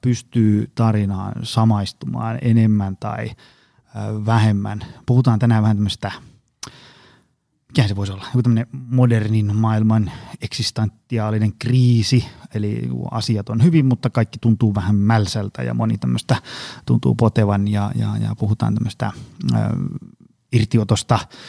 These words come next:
mitä ihmettä se oikein tarkoittaa, suorittamisesta, modernista työelämässä, mikä siellä on hyvin, mikä siellä on pielessä ja, ja ennen kaikkea, että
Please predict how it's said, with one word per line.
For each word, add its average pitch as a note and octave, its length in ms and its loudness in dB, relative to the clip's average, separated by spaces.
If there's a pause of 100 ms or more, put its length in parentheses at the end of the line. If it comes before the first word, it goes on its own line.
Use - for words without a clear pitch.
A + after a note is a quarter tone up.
(300)
mitä A#2 140 2
ihmettä G#2+ 340 2
se G#2 100 0
oikein G2+ 240 -4
tarkoittaa, A#2 720 2
suorittamisesta, G#2 1600 -4 (260)
modernista G#2+ 600 0
työelämässä, G2 640 -2
mikä A2 180 4
siellä F#2 200 0
on F#2+ 60 2
hyvin, A#2 380 6
mikä G#2 280 -2
siellä G2+ 320 -8
on G2+ 160 -6 (500)
pielessä G2+ 640 -2
ja, A2+ 140 -6 (280)
ja C3 180 -4 (240)
ennen G3 180 4
kaikkea, D#3+ 220 0
että E3+ 220 0